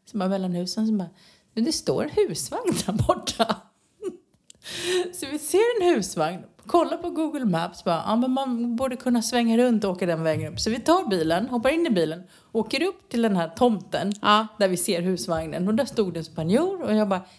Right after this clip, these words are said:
Speaker 1: "Hej, vi letar efter en, en dam som heter Maria."
Speaker 2: Ja.
Speaker 1: "Jaha, ja, för vi vill titta på husvagnen." "Ja, ja, nej, men jag ringer till henne." Då var det den husvagnen.
Speaker 2: Nej.
Speaker 1: Jo. Så han, gubben,
Speaker 2: Ja.
Speaker 1: ringer till hon som äger husvagnen.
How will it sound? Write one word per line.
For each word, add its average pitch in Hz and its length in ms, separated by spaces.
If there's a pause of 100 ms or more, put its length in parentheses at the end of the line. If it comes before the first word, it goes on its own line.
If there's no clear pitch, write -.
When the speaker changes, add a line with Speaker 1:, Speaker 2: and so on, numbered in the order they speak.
(120)
Speaker 1:
"Hej, 349 360
vi 277 120
letar 247 420
efter 208 360
en, 185 320
en 190 140
dam 175 200
som 170 120
heter 170 180
Maria." 175 480 (300)
Speaker 2:
Ja. 196 220
Speaker 1:
"Jaha, 185 240 (240)
ja, 277 220
för 262 100
vi 269 120
vill 254 120
titta 233 220
på 226 120
husvagnen." 262 560 (580)
"Ja, 330 80 (160)
ja, 370 60
nej, 330 120
men 370 100
jag 403 100
ringer 392 240
till 349 120
henne." 190 360 (380)
Då 370 120
var 339 220
det 359 100
den - 340 (100)
husvagnen. 214 800 (240)
Speaker 2:
Nej. 226 560
Speaker 1:
Jo. 277 240 (840)
Så 285 60
han, 302 280 (200)
gubben, 226 520 (160)
Speaker 2:
Ja. 196 100
Speaker 1:
ringer 294 360
till 320 140
hon 240 200
som 208 160
äger 190 220
husvagnen. 185 640